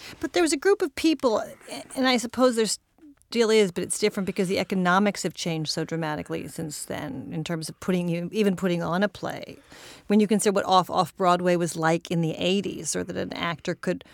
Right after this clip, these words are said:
when I came to New York to be an actress, you could support yourself. I mean, I also went to H B, so I had this moment when you talk about, and I, I, for years, I actually taught at H B for ten years as an adult. I went back and taught screenwriting at H B 'cause they had no writing.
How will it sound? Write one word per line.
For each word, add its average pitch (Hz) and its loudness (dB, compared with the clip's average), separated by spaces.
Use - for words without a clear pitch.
when 196 2
I 190 6
came 214 2
to 185 -2
New 196 2
York 175 0
to 165 -4
be 170 0
an 165 0
actress, 196 2
you 214 -4
could 196 0
support - 2
yourself. - -4
I 185 -6
mean, 208 -2
I 220 6
also 226 4
went 196 2
to - -2
H 175 0
B, 160 0
so 165 -4
I 160 -4
had 160 -2
this 160 -2
moment 180 2
when 220 8
you 220 8
talk 214 4
about, 190 4
and 202 2
I, 233 8
I, 208 8
for 233 4
years, 214 6
I 269 4
actually 277 0
taught 269 0
at 254 0
H 185 -4
B 180 -4
for 170 -8
ten 175 -2
years 170 -4
as 190 4
an 190 0
adult. 185 4
I 180 2
went 190 2
back 185 2
and 190 -2
taught - 2
screenwriting 180 -2
at - -8
H - -10
B - -10
'cause 202 0
they 208 2
had 190 0
no 202 6
writing. 202 6